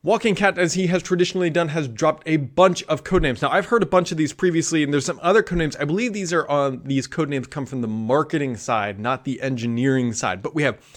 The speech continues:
Patagonia, we have Campus, we have Harper, Avery Island, Amore, and Katana. So what are all these things? We don't quite know exactly, but I believe Campus, uh, is a thirteen inch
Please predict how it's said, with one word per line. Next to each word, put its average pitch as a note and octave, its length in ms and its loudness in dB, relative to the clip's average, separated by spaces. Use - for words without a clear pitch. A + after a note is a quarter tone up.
Patagonia, E3 720 2
we C#3 60 0
have C3+ 140 -2
Campus, - 560 -4
we C3 80 -2
have - 80 -4
Harper, E3 480 0
Avery F#3 340 4
Island, B2 400 0
Amore, C#3+ 600 2
and A#2+ 200 -10
Katana. C3+ 760 -4
So F#3 360 4
what C3+ 400 4
are F3 180 10
all C#3+ 100 8
these B2+ 200 0
things? G#2+ 180 -8
We G3+ 80 2
don't B3 240 4
quite F3 320 0
know D#3+ 160 2
exactly, C#3 580 2
but B2+ 220 -2
I C#3 80 0
believe F3 340 -2
Campus, A3 600 -2
uh, C#3+ 240 4
is D3 160 0
a D3+ 80 2
thirteen G3 520 2
inch D#3+ 320 -6